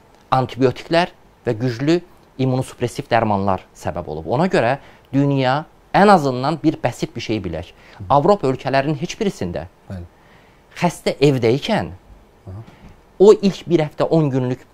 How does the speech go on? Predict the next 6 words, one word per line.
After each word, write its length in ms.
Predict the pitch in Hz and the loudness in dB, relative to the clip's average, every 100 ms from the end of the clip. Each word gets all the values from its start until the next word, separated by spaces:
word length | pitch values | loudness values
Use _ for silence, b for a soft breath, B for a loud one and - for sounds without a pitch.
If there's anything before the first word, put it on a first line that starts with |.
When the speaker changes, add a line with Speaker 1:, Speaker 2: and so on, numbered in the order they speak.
| _ - | _ -6
Speaker 1:
e, 280 | 117 110 107 | -2 0 0
müddət 380 | 123 - 127 - | -2 -2 -4 0
içərisində 560 | 226 202 123 98 87 - - - | -2 0 -2 -2 -2 -4 -14 -10
xəstəyə 400 | 170 - 175 185 | -8 0 2 4
nə 140 | 160 | 4
antibiotik, 600 | 139 - 143 226 - - | 0 -2 0 0 0 -12